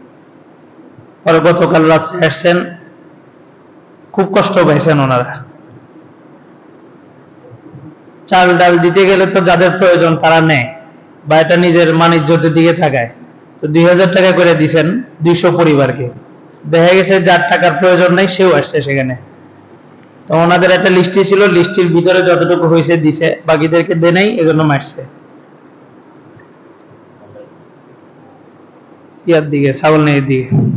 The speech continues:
এখন আজকে আমার সাথে সোনাগাজী যাবে, নামাজ ওনাদের সাথে পড়ছি, ওনাদের অভিযোগগুলা। এখনো আল্লাহ রসুল চলে গেছেন, আমরা সভ্যতার সর্বোচ্চ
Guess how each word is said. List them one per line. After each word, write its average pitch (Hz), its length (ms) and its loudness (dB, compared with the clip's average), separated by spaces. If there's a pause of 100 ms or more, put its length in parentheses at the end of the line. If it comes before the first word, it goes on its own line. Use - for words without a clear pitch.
(160)
এখন 160 260 0
আজকে 170 280 -2
আমার 160 180 0
সাথে 170 300 0 (680)
সোনাগাজী 165 480 2
যাবে, 147 320 2 (2000)
নামাজ 170 320 2
ওনাদের 170 280 2
সাথে 175 320 2
পড়ছি, - 460 -4 (420)
ওনাদের 160 440 0
অভিযোগগুলা। 147 600 2 (1600)
এখনো 180 360 0 (760)
আল্লাহ 165 320 2
রসুল 170 260 0
চলে 160 320 0
গেছেন, 147 420 -4
আমরা 160 220 0
সভ্যতার 170 840 0 (200)
সর্বোচ্চ 185 640 0